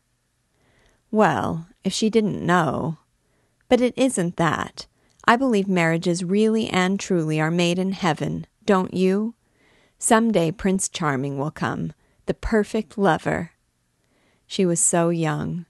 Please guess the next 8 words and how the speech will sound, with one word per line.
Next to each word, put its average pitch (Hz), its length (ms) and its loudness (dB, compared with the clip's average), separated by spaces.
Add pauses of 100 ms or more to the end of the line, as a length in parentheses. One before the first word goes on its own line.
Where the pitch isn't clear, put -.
(160)
Her 190 180 0
lips 180 380 -2
were 170 120 -2
so 165 360 -2
young, 160 580 -4 (180)
so 175 280 2
very 160 400 0
sweet. - 640 -6